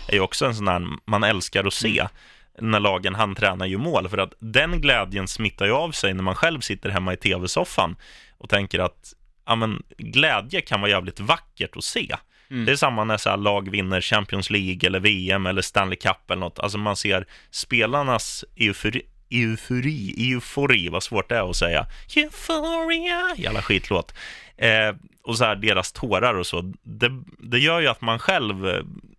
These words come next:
Speaker 1: alltså, vad ska man säga? Man blir be-, berörd och man blir, man ser att de är människor, liksom. Jag,
Speaker 2: Mm.
Speaker 1: jag, jag tycker det är häftigt och fan, kör hårt, Jürgen Klopp. Är det
Speaker 2: Mm.
Speaker 1: såna där avgöranden, fira.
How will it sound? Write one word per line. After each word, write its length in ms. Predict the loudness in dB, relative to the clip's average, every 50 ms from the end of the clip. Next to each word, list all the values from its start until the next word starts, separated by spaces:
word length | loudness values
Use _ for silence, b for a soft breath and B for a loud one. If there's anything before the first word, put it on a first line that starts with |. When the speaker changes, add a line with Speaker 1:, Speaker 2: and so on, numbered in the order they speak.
| _ _ _ _ _ _
Speaker 1:
alltså, 360 | -2 -2 0 0 0 -2 -2 -4 -10
vad 260 | -18 -14 -12 -12 -8
ska 100 | -6 -6
man 100 | -2 2
säga? 220 | 2 2 2 0 b b b b b b b b _
Man 200 | 0 2 2 4
blir 120 | 2 2
be-, 220 | 2 2 2 0 0 -2
berörd 640 | -2 0 2 4 4 4 4 4 2 0 0 -2 -6
och 160 | -8 -6 -2
man 200 | -2 0 0 -2
blir, 360 | -2 -2 0 0 0 0 -2 -6 -10 -16 -20 -20 -20 _ _ _ _ _ _ _ _ _ -2 2
man 180 | 2 2 2
ser 240 | 0 0 0 2 2
att 140 | 2 2 2
de 160 | 0 0 0
är 60 | 2
människor, 480 | 2 2 2 2 0 -4 -4 -2 -4 -4
liksom. 320 | -4 -6 -8 -8 -4 -2
Jag, 120 | 0 2 2
Speaker 2:
Mm. 100 | 2 0
Speaker 1:
jag, 180 | 0 0 0 0
jag 180 | 0 0 0 -2
tycker 220 | -2 -2 -2 -2
det 60 | 0
är 40 | 0
häftigt 360 | 0 0 -2 -4 -6 -4 -2
och 200 | -2 -2 -2 0
fan, 300 | 2 2 2 2 0 -2
kör 300 | 0 0 2 2 4 2
hårt, 320 | 2 2 2 0 -2 -2 0
Jürgen 300 | 0 0 0 0 -4 -2
Klopp. 320 | 0 0 0 0 -2 -2
Är 60 | 0
det 60 | 2 2
Speaker 2:
Mm. 120 | 2 0
Speaker 1:
såna 240 | -2 -2 -2 0 0
där 160 | 2 2 2
avgöranden, 600 | 2 2 0 0 0 0 0 0 -2 -2 -4 -4
fira. 420 | -2 -2 -2 0 0 2 0 0